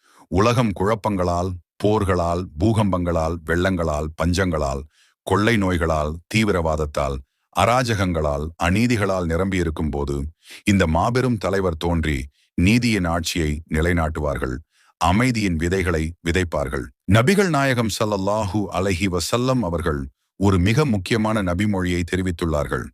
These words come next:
அது இவ்வாறு கூறுகிறது: "என் குடும்பத்தை சேர்ந்த ஒருவர் இந்த உலகை நீதியோடு ஆட்சி செய்யும் வரை கியாமத் நாள் வராது.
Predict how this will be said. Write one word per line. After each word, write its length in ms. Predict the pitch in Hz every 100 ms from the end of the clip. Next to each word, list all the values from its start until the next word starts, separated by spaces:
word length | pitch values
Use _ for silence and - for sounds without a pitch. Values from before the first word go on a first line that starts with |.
| _ _ _ -
அது 160 | 95 101
இவ்வாறு 320 | 87 90 82
கூறுகிறது: 520 | 95 87 80 73 65 - _ _ -
"என் 160 | 113 98
குடும்பத்தை 480 | - 175 165 143 120
சேர்ந்த 360 | - 127 123 107
ஒருவர் 400 | 98 95 85 76 76 _
இந்த 260 | 113 117 107
உலகை 360 | 92 113 139 143 104
நீதியோடு 580 | 95 123 123 113 113 98
ஆட்சி 320 | 95 101 98
செய்யும் 280 | 101 92 82
வரை 240 | 82 87 87 - _ _ _ _ -
கியாமத் 460 | 92 110 113 85
நாள் 200 | 82 80
வராது. 400 | 73 78 76 67